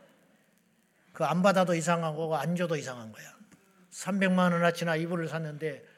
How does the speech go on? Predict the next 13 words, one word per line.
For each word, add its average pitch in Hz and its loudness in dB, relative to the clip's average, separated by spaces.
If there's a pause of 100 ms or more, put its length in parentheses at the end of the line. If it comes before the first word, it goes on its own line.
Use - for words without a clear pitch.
베개를 170 2
안 156 0
줘? 185 -2 (560)
그런 165 0
가게는 156 0
안 143 -6
가버려야지. 147 -4 (1000)
주란 196 4
소리 185 4
하지 170 4
않아도 190 2
준다고. 175 -4 (260)
고마워서. 175 2